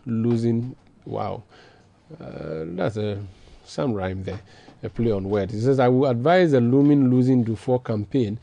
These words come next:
uh, to join J M campaign team to rescue Ghanaians from this destructive N P P government." Togbi Dennis says, "Why can't,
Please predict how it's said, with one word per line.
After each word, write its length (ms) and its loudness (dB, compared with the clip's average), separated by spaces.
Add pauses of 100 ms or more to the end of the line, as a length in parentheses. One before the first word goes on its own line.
(380)
uh, 240 -8
to 160 -4
join 400 2
J 200 2
M 100 0
campaign 500 -2
team 300 -6
to 120 -8
rescue 400 -2
Ghanaians 460 -4
from 300 -8
this 160 -4
destructive 600 -8
N 140 -6
P 140 -10
P 280 -12
government." 500 -8 (1200)
Togbi 280 4
Dennis 340 4
says, 360 -2
"Why 300 0
can't, 500 0